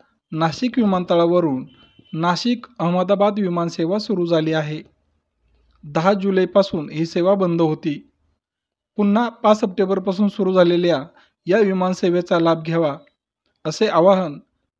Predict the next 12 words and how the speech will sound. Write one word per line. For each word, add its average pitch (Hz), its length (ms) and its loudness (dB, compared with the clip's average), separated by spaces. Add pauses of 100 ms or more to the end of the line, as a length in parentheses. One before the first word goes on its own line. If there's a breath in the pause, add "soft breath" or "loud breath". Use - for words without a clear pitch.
(120)
विमानतळ 196 460 0
प्रशासनाने 175 680 -2
केले 185 280 2
आहे. 151 380 0 (1200)
देशातील 233 640 -2 (400)
बेरोजगार 185 580 2
युवकांचा 208 560 2
केंद्र 185 560 -2
शासनाला 196 440 0
विसर 180 300 -2
पडला 170 320 0
असून 156 420 -2